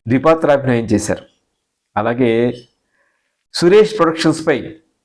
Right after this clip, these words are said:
నిర్మాత డి రామానాయుడు గారు నిర్మించినటువంటి తొలి సినిమా. ఈ సినిమా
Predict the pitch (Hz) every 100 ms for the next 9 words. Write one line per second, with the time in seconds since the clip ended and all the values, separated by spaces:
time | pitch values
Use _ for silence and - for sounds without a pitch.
0 | _ _ _ _ 123 131 147 151 147 131
1 | 127 120 104 151 127 120 139 139 135 127
2 | 127 120 113 113 107 - 104 113 - 127
3 | 104 110 - _ _ _ _ - 143 147
4 | 104 95 - _ _ _ _ _ _ _
5 | _ _ _ _ _ _ _ _ _ -
6 | 160 160 160 196 233 208 302 -